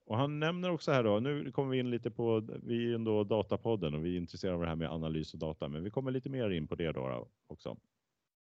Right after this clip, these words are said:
Även om interaktion kanske är vårt o-, gebit också. Eh, men han nämner också att, eh, eh,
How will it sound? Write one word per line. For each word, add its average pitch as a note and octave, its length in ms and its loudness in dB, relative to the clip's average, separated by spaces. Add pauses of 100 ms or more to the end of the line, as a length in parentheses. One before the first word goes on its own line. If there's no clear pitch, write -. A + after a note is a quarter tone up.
(340)
Även E2+ 160 -2
om D#2+ 80 -4
interaktion D#2+ 560 -4
kanske D#2+ 260 -4
är D#2+ 40 -2
vårt D2+ 260 -6
o-, D#2+ 200 -10 (140)
gebit F2 480 -2
också. G#2+ 200 -2 (1040)
Eh, F2 320 -4
men G#2+ 240 0
han B2+ 140 -2
nämner C3+ 260 0
också A2+ 200 0
att, - 260 -2
eh, G2+ 240 4 (960)
eh, F2+ 120 -4